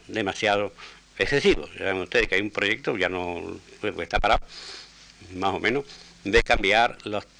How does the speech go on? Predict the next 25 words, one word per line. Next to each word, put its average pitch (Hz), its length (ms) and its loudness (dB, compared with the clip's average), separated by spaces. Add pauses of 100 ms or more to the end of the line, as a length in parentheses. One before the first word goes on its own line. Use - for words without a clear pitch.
(120)
las, 98 280 -4 (300)
los 104 480 -4
leones 107 360 4 (300)
de 101 140 2
la, 95 260 4 (220)
del, 92 420 -4 (200)
mm, 92 340 -8
patio 110 320 2
de - 20 2
los 113 100 2
leones 117 260 2
de 92 100 0
Granada, 120 440 0 (320)
porque 110 280 -2
se - 120 -4
pueden 117 240 2
degradar 123 460 4 (420)
y 120 100 -4
sustituirlos 123 540 -2
por - 220 -2
plásticos 117 440 0
de - 20 -10
nuestro - 220 -10
tiempo, - 280 0 (460)
iguales. 131 340 2